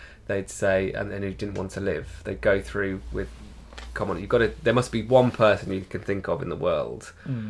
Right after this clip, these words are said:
Speaker 1: that will, um, yeah, that you, you should live for. Wh-, whether they're alive or dead, can you think of one person that will want you to remain alive?"
Speaker 2: Hmm.
Speaker 1: Um, and so that's what I found interesting, in that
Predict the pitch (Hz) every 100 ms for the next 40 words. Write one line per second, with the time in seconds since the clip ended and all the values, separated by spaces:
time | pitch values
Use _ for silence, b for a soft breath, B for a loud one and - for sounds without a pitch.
0 | 107 - 101 - 101 98 98 90 95 98
1 | 98 98 - - - - - - - -
2 | - - - _ _ - - 85 85 87
3 | 87 95 104 98 90 101 101 - 90 98
4 | 95 - 101 104 117 - _ _ _ -
5 | 135 143 139 143 131 127 117 117 117 107
6 | 101 101 101 - - 104 101 101 98 104
7 | 98 101 95 - 92 92 98 80 82 95
8 | 90 90 87 92 95 104 - B B 135
9 | 117 90 - 110 104 101 110 107 135 139
10 | 120 113 110 107 104 101 95 95 95 -